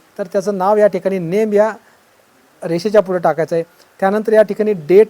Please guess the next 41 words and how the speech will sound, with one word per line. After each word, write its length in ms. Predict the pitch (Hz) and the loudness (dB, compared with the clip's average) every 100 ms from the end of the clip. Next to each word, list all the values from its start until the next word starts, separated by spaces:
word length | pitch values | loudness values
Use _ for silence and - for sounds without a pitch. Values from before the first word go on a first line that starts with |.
| - | 0
टाका, 300 | 160 143 143 - _ _ _ - | -4 -4 -8 -10 _ _ _ -4
त्याचप्रमाणे 600 | 202 214 190 220 226 233 | 2 2 4 2 2 2
या 120 | 208 | 2
ठिकाणी 280 | 214 202 220 | 2 0 -2
अजून 320 | 214 185 226 247 - | 0 0 -2 -6 -8
अकाउंट 360 | 165 - 226 | -6 0 0
नंबर 240 | 220 196 180 | 0 0 0
टाका. 300 | 156 147 147 - - _ - | 0 -4 -8 -12 -20 _ -2
पे, 240 | 190 208 - _ - | 2 2 -4 _ -8
आणखीन 340 | 190 190 247 226 | -8 -4 -6 -2
थोडं 120 | 233 | -2
खाली 180 | 214 180 | 0 2
आलं 100 | 208 | 2
तर 100 | 202 | 4
या 80 | 208 | 2
ठिकाणी 340 | 202 208 220 240 _ _ _ _ 202 | 2 -4 -4 -6 _ _ _ _ -4
option 300 | 202 254 247 | -2 -2 -2
for 260 | 190 226 208 | 4 4 4
receiving, 440 | 202 220 214 226 196 - | 0 -4 -4 -6 -8 -14
अ, 120 | 156 - _ _ _ _ _ _ 202 | -16 -16 _ _ _ _ _ _ -6
option 280 | 196 254 233 | -2 -4 2
for 160 | 233 | 0
receiving 500 | 208 185 220 226 226 | 2 -2 -4 -4 -6
डीबीटी 340 | 185 185 196 214 | -6 -6 -6 -2
benefits 440 | 185 175 170 - | 0 0 -6 -8
म्हणजे, 160 | 185 185 196 - | -8 -8 -10 -8
म्हणजे 260 | 175 190 226 | -6 0 -2
कोणत्या 380 | 226 208 233 | 0 0 4
लाभासाठी 520 | 226 202 214 226 208 220 | 6 6 6 2 0 -4
तुम्हाला 320 | 220 214 214 | 0 2 2
हा 240 | 165 190 | 2 0
अर्ज 120 | 185 | 0
सादर 300 | 185 165 160 | 0 -2 -2
करायचा. 320 | 165 170 170 190 | -2 -2 -2 -2
तर 60 | |
या 100 | 196 | 0
ठिकाणी 280 | 196 196 208 | 0 -2 -4
पहिला 340 | - 196 208 | 0 2 4
जो 120 | 214 226 | 2 2
पर्याय 340 | 220 196 220 | 2 2 4
आहे, 180 | 214 | 4